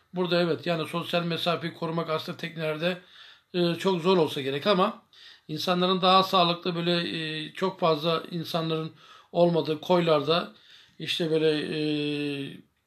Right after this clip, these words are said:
mavi koylarda, boğazlarda denize girip orada tatilleri geçirmeleri,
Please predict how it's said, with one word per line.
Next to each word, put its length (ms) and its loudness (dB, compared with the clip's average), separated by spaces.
mavi 640 4
koylarda, 680 -2
boğazlarda 680 4
denize 280 -4
girip 280 -6
orada 220 -4
tatilleri 480 -4
geçirmeleri, 540 -4